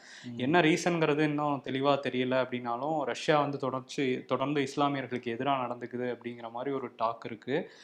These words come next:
Speaker 2: அஹ், இன்னொரு பக்கம் வந்து இஸ்ரேலுக்கு ஆதரவு கொடுக்குறாங்க, பாலஸ்தீனத்துல நடக்கிற அந்த போரை ஒட்டியும் இந்த இது நடந்திருக்கலாம் அப்படின்னு சொல்றாங்க.
Speaker 1: ம்.
Speaker 2: ஆனா எங்கே இருந்தாலும் வந்து தீவிரவாதம் அப்படிங்கிறது வந்து ஒடுக்கப்படணும் அப்படிங்கிறது தான் எல்லா மக்களோட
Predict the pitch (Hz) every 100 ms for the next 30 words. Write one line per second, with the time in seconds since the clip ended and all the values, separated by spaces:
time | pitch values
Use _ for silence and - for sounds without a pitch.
0 | - - _ 131 120 117 120 135 170 156
1 | 147 160 151 143 147 156 135 117 110 107
2 | 104 120 - 185 180 156 139 135 139 131
3 | 127 127 120 117 127 127 120 127 123 127
4 | 123 120 120 117 113 - 123 117 110 110
5 | 104 123 127 123 117 123 123 143 120 110
6 | 107 104 104 107 127 110 117 123 120 123
7 | 123 113 120 123 123 120 117 113 139 -
8 | - 135 127 123 135 123 131 151 147 143
9 | 139 147 147 127 139 151 127 - 143 143
10 | 139 131 131 127 117 123 123 120 117 117
11 | 139 135 120 110 117 127 139 123 117 120
12 | 117 110 113 113 113 127 113 117 120 113
13 | - 123 120